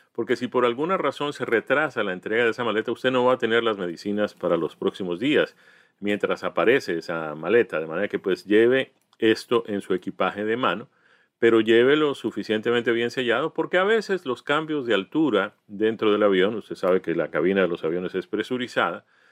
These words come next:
el piloto antes de emprender el vuelo presuriza la cabina y a veces ese cambio de presión del sitio donde uno está, la presurización del avión y este tipo de cosas pueden,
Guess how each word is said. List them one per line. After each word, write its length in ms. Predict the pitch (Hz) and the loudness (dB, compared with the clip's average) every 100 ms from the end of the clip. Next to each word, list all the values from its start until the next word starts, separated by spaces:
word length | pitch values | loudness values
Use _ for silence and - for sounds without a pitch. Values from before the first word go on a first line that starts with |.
| _ _ | _ _
el 120 | 98 | -8
piloto 380 | 92 107 110 110 | -2 4 4 4
antes 220 | 107 107 | 0 0
de 80 | 98 | -2
emprender 400 | 92 95 95 101 | -2 -2 0 2
el 100 | 104 | 2
vuelo 380 | 98 104 110 113 | 2 2 2 0
presuriza 680 | - 117 117 117 117 - 110 | -2 -2 -2 -4 -2 0 0
la 160 | 98 | -2
cabina 500 | 90 131 139 131 180 - | -2 -2 0 -4 -8 -2
y 100 | 151 | 0
a 60 | |
veces 360 | 151 123 127 117 | 0 0 -4 -6
ese 220 | 113 113 | -6 -4
cambio 400 | - 120 117 113 | -2 -2 0 0
de 80 | 98 | 0
presión 540 | 95 101 - 120 113 | -2 -4 0 0 0
del 120 | 87 | -4
sitio 280 | 76 98 104 | -6 -8 -6
donde 160 | 98 98 | -4 -4
uno 140 | 101 | -6
está, 460 | 98 - 113 104 76 | -6 -2 0 0 -2
la 520 | 67 71 71 62 76 78 80 | -8 -14 -14 -14 -18 -20 -16
presurización 720 | - 90 95 87 82 - 101 | -6 -4 -4 -2 -2 0 2
del 160 | 101 95 | 2 2
avión 260 | 101 107 | 2 0
y 60 | 90 | -2
este 160 | - | -4
tipo 200 | 92 110 | -6 -2
de 60 | 131 | 0
cosas 320 | 120 120 131 | 0 0 -2
pueden, 360 | - 104 110 | 0 2 2